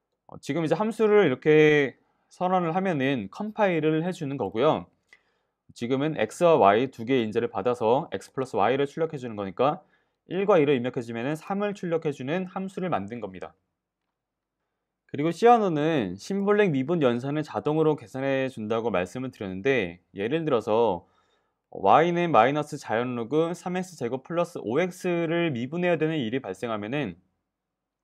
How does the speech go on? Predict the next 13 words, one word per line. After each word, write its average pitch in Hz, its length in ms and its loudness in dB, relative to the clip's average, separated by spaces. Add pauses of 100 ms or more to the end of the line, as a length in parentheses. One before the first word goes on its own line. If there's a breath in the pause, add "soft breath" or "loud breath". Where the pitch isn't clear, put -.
(800)
시아노를 214 380 2
사용하지 208 340 2
않을 156 240 8
경우에는 165 600 0
프로그래머가 180 580 0
일일이 143 360 0
미분을 131 380 -4
해줘야 175 220 0
됐어요. 113 560 2 (640)
그런데 151 640 6 (380)
시아노를 208 380 0
사용하게 190 360 -4
되면은 110 540 -4